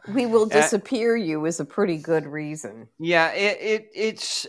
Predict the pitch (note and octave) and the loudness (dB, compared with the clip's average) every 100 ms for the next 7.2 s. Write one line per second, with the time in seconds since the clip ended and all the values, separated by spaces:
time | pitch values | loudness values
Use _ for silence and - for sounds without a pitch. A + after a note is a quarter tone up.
0 | _ F#3 G3 D3 D#3 G3+ G#3 F#3 G3+ G#3 | _ 2 2 0 -6 -2 0 4 4 4
1 | G#3+ A#3+ C4 - A3 F#3 E3 C#3 E3 F3+ | 0 -4 -4 -4 0 0 0 -6 -2 -2
2 | - - B2+ D3 C#3 C3+ - G3 F3+ - | -2 -4 -2 0 -2 -8 -2 0 0 -2
3 | - C#3 C3 D3+ D3+ D#3+ D3+ D3+ C3 C3 | -2 -2 -2 -6 -4 -4 -4 -4 -4 -2
4 | C3+ A2+ A2+ A#2 G#2 G2+ - A#2+ F#2+ - | -4 -4 -4 -4 -4 -10 -4 -4 -4 -10
5 | E2+ F2+ F#2 - - F#2+ F#2+ F2+ G4+ F2+ | -12 -12 -12 -16 -14 -10 -8 -4 -4 -6
6 | - C#4+ B3 B3 C4 C#4 D4 F4+ D3 B2 | 0 0 0 -2 -2 -2 -2 -4 -4 -8
7 | D3+ | -16